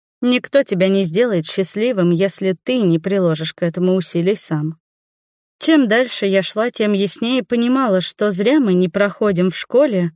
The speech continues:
вот такие вот, назовём их, человеческие отношения. Мы знаем, из чего состоят вода и воздух,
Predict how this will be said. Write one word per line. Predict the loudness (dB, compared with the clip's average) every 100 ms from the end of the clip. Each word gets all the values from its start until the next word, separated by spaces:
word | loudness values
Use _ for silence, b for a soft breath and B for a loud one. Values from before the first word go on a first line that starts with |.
| _ _
вот | 0 2 2 2
такие | 0 0 -2 0
вот, | 0 -2 -4 -20 _ _
назовём | -4 0 2 2 0
их, | -2 -6 -20 _ _ _
человеческие | 0 2 4 2 0 -6 -6 -2 -2
отношения. | 0 -2 0 0 0 -2 -6 -16 _ _ _ _ _ _ _ _
Мы | 2 4
знаем, | 4 2 2
из | 0
чего | -2 -2 -2
состоят | -2 -6 0 2 2 0
вода | 0 2 2
и | 2 0
воздух, | 0 0 0 -4 -6